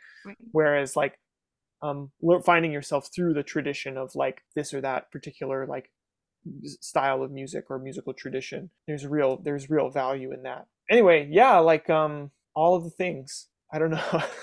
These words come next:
Speaker 1: Well, like, like, I wanna go back to something that you said in the beginning of this interview,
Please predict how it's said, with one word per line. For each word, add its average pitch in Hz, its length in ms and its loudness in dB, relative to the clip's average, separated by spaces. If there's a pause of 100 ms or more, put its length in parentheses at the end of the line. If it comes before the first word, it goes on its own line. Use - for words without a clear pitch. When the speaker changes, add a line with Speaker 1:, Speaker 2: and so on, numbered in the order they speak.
(480)
Speaker 1:
Well, 392 260 6
like, 359 220 -2 (240)
like, 302 180 -2
I 285 60 0
wanna 330 180 0
go 254 120 -6
back 247 260 -2
to 254 120 -6
something 220 720 -6
that 202 160 -6
you 208 120 -10
said 196 260 -8
in 202 80 -10
the 190 80 -10
beginning 196 300 -6
of 190 80 -10
this 208 180 -8
interview, 226 600 -2